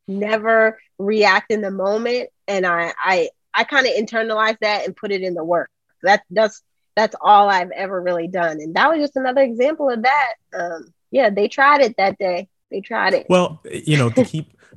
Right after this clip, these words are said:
Speaker 2: to keep it positive though, um, when you think about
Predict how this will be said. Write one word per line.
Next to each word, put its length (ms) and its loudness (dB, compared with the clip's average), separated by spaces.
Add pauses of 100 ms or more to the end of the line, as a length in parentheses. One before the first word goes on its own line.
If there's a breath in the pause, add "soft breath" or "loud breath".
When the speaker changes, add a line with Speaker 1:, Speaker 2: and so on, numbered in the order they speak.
Speaker 2:
to 80 -6
keep 220 -6
it 80 -8
positive 500 -2
though, 280 -6 (280)
um, 480 -8
when 160 -2
you 60 0
think 180 -6
about 440 0